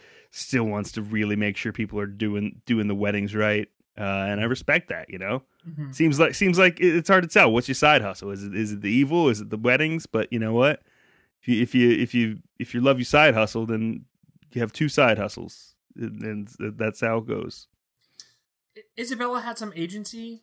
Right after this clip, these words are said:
Speaker 2: these episodes, which was great. She got to, like, lead an army, and she got to
Speaker 1: Mm-hmm.
Speaker 2: have, uh, uh, like, two girl fights,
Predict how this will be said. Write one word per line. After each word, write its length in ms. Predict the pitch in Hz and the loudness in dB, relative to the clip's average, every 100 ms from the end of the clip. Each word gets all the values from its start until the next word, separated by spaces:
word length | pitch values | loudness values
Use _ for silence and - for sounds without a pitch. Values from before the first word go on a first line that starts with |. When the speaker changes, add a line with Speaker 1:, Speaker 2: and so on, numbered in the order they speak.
| _ 220 | _ -14
Speaker 2:
these 220 | 214 208 | -12 -12
episodes, 440 | 208 - 220 220 | -14 -12 -10 -10
which 140 | 233 220 | -14 -16
was 140 | 208 | -12
great. 260 | 220 220 196 | -6 -6 -6
She 80 | 196 | -8
got 120 | 185 | -4
to, 40 | |
like, 180 | 190 170 | -6 -4
lead 160 | 175 180 | -4 -4
an 100 | 156 | -2
army, 560 | 156 175 180 180 180 | -2 -2 -4 -4 -6
and 120 | 160 160 | -6 -8
she 100 | 160 | -6
got 200 | 156 156 | -6 -2
to 60 | 151 | -2
Speaker 1:
Mm-hmm. 60 | |
Speaker 2:
have, 460 | 156 151 151 151 151 | 0 0 2 0 -2
uh, 520 | 156 151 147 139 139 135 _ _ _ _ _ _ - | -4 -2 0 -2 -6 -10 _ _ _ _ _ _ -4
uh, 300 | 151 143 139 | 0 0 0
like, 220 | 139 135 _ _ | -4 -4 _ _
two 360 | - 208 190 165 | -8 -2 -2 0
girl 300 | 165 165 165 | 2 2 0
fights, 880 | - 180 185 180 - - - - | -2 -2 -4 -8 -12 -10 -10 -14